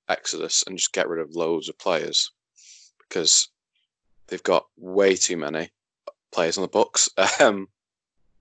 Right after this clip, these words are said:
and players you just forget about that they're still there. Um, Naldo's only recently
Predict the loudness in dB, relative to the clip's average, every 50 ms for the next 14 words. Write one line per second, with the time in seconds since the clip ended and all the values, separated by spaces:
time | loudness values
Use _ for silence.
0 | _ _ -8 -6 -6 -6 0 2 4 4 4 4 2 0 0 0 0 0 -4 -2
1 | 0 0 2 2 2 0 0 -2 _ _ -14 -12 -6 -4 -4 -2 -2 -2 -2 0
2 | 0 0 0 0 -2 -6 -8 _ _ _ _ -20 -20 -20 -20 -20 -20 -20 _ _
3 | _ _ -8 -6 -4 -4 -4 -4 -4 -2 2 4 4 4 4 4 2 2 0 -2
4 | -2 -2 -2 -2 0 2 2 0 -2 -2 -4 -6 -6 -6